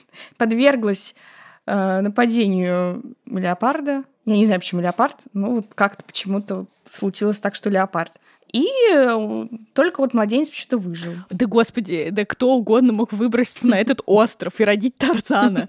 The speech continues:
Speaker 1: <laughs>
Speaker 2: Вообще-то родит, может, лучше. Ну, то есть, ну, реально, как бы у кого угодно мог родиться сын. У них мог быть сын, а мог и не быть.
Speaker 1: С-, ну, хорошо, ладно, а как тебе такое? Как тебе такое, что Джейн из того же самого Тарзана, правнучка Белль?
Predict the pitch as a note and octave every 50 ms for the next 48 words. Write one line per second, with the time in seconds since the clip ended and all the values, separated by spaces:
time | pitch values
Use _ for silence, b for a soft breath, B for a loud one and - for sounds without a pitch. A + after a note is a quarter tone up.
0 | B B B B B A#3 A3 - - C#4+ - G#3+ G#3 A#3+ B3+ B3 - A3 A3+ B3
1 | A3+ A#3 - F#3 F#3+ G#3 G#3+ - - A3 F#3 E3+ - G3+ - _ _ - G#3+ A#3
2 | A3+ G3+ A3 A3 G3 F#3 E3+ D#3 D3+ F3 - F#3 F3 E3+ F#3 G3 - A3 A#3 A#3+
3 | A#3 G#3 F3+ A3 G#3 F#3+ F3+ F#3 F3+ F3 - - F#3+ F#3 F#3+ A3+ - - - -
4 | - A3 F#3 - - A3+ A#3+ A3+ - A3+ A3+ A3+ A3+ C#4 C4+ C4 D#4+ - - -
5 | C#4 C#4+ B3+ - - G#3 G3+ A3+ B3 - B3+ A#3 A3 F3 C#3 - F3 - - -
6 | B B B B - - - - A#3+ A#3 - B3 C4 C#4 C#4 C4 A#3+ A#3 A#3 A3+
7 | G#3+ F#3+ G3 - C4 C#4 - - A3 G#3+ G#3 A3+ A3+ A3+ - B3 G#3+ G3 F#3 F#3
8 | A#3+ C4+ - - A3+ A3+ A3 A3+ B3 B3 - D4+ D4+ D4+ C4 A3+ G#3 F#3+ F#3 F#3
9 | F#3 - - - - A#3+ A#3+ A#3+ A#3 G#3+ F#3 G3+ G3 G3 G3+ A3 A#3 A#3+ C#4 D#4
10 | E4+ F4 F4+ F4+ _ - - - - A3 G#3+ G#3 G#3 - A3 G#3+ G#3 G#3 G#3 G#3
11 | G3+ G#3 G3 G#3+ G#3+ G3+ G3+ G3 F#3+ F#3 F3+ - b b b b b - - G#3+
12 | G#3+ A#3 A#3+ A3+ A3 G3+ - - - F#3+ G3 G#3 F#3+ - A3 A#3+ C4 C#4 C#4+ C#4
13 | -